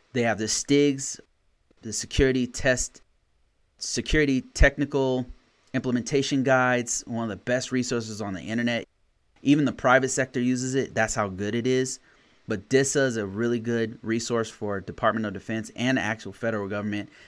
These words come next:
And it's so good, recently it's gotten so good that even the private sector start using the stigs. So yeah, here it is right here. Here's the news.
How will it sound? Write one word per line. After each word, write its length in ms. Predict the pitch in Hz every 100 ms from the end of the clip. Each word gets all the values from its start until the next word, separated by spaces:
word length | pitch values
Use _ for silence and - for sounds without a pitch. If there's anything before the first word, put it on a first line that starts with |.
| -
And 100 | 110
it's 100 | 107
so 220 | - 175
good, 520 | 135 123 147 127 107 - _ _
recently 480 | - 110 127 123 110
it's 80 | 104
gotten 240 | 123 104
so 280 | 98 - 117
good 300 | 98 113 120
that 280 | 107 104 98 _ _ _ _ _ _ _ _ _ _
even 280 | - 127 123
the 60 | 113
private 320 | - 127 110
sector 300 | 107 104 104
start 280 | - 110 95
using 320 | 104 107 104
the 60 | 95
stigs. 640 | - 107 98 82 - - _ _ _ _ _ _ _ _ _ _ _ _ _ _ _ _
So 220 | - 107
yeah, 240 | 101 110 92 - _ -
here 220 | 139 135
it 80 | 131
is 160 | 120
right 100 | 120
here. 140 | 117 123
Here's 180 | 123
the 80 | 110
news. 600 | 104 113 120 120 117 -